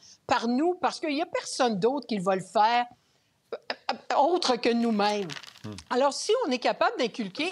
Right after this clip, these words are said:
Speaker 1: à cette jeunesse qui est extrêmement différente de,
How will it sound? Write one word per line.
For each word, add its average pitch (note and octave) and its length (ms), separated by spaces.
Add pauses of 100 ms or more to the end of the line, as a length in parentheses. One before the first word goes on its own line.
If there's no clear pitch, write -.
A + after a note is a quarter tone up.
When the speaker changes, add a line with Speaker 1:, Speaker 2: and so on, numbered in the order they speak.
Speaker 1:
à F#3+ 80
cette G3+ 280
jeunesse G#3+ 640 (360)
qui E4 100
est - 140
extrêmement E4+ 840
différente A#3 680 (300)
de, A3+ 340